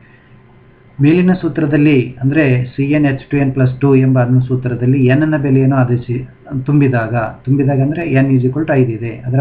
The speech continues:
ಒಂದು ಬೆಲೆಯನ್ನು ತುಂಬಿದಾಗ ಸಿ ಫೈವ್ ಟೂ ಇಂಟು ಫೈವ್ ಪ್ಲಸ್ ಟು ಆಗುತ್ತದೆ. ಯಾಕಂದ್ರೆ ಟೂ ಇಂಟು ಫೈವ್ ಏಕೆ ಫೈವ್ ಆಗ್ತದೆ ಅಂದ್ರೆ N is equal to ಫೈವ್ ಇದೆ. ಟೂ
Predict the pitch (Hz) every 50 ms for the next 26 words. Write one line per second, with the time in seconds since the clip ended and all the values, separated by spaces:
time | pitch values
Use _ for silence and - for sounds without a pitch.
0 | 135 135 131 131 123 123 123 131 131 123 123 - 113 107 110 110 - - 123 143
1 | 143 - - - - - - _ _ - - 147 151 139 - 139 131 135 143 135
2 | 131 131 - 135 135 135 135 131 127 127 131 131 127 - 135 123 127 123 123 123
3 | 123 117 - - 120 113 107 107 - - 113 127 139 143 139 - - - _ _
4 | _ - 127 139 135 135 139 131 127 143 147 151 151 143 147 - - 143 139 139
5 | 139 131 - 147 143 - - - - 139 139 139 139 127 127 127 131 131 147 160
6 | 160 139 131 139 143 143 139 123 127 127 127 131 135 135 147 131 - 131 123 120
7 | 113 107 120 127 143 147 - - - _ _ _ - _ - 147